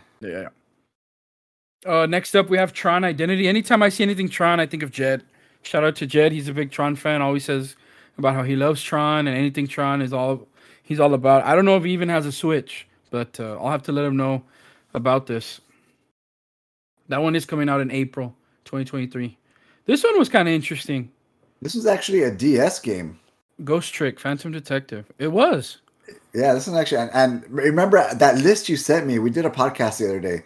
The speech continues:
Speaker 2: Was this game on that list? Um, you know which list I'm talking about? Where, where it was like, "Oh, which series have you played?"
Speaker 1: Yeah, the Gamer Score.
Speaker 2: Gamer Score. Was this
Speaker 1: Variety
Speaker 2: game on
Speaker 1: Gamer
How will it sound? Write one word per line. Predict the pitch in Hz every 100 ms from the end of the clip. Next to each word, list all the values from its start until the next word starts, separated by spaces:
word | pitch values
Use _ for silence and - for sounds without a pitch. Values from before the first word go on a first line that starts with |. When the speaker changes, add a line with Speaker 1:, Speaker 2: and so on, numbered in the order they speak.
| - - _
Speaker 2:
Was | 113 131 104 110
this | 139 202
game | 233 214
on | - 135 160
that | 165 113
list? | 110 151 - - - _ _ _ _ -
Um, | 110 107 98 95 85 _ - _ _ _
you | 127
know | 156
which | 165
list | 165 160
I'm | 156
talking | 165 165
about? | 175 160
Where, | 131 120 110
where | 107 113
it | 120
was | 123
like, | 120 110
"Oh, | 127
which | 127 131
series | 135 135 135
have | 131
you | 113
played?" | 98 113 127 190 - _ -
Speaker 1:
Yeah, | 165 131 107
the | 165 151 143 131
Gamer | 160 196
Score. | 190 170 143 123 110 _ _
Speaker 2:
Gamer | - 147 160
Score. | - 131 113
Was | 117 120
this | 180
Speaker 1:
Variety | 147 - 180
Speaker 2:
game | 180
on |
Speaker 1:
Gamer | 175